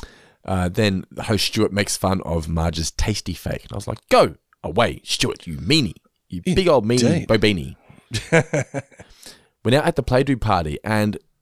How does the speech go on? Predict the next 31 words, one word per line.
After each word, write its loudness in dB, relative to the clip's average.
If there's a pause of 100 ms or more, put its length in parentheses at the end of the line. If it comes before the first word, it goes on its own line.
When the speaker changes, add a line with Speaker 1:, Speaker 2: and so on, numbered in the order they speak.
(280)
Speaker 1:
that's -2
the -10
only -2
negative, -2
not, -2
not -2
even 0
a -2
negative, 0
but 0 (420)
the -6
thing -6
that 0
sort -2
of -8
took -8
me -2
out 2
of 0
the 0
moment -2
of -8
this -6
episode, -4 (500)
Bart 2 (320)
was 0
just 0
inviting -2
the -2
kids, -4
right? -4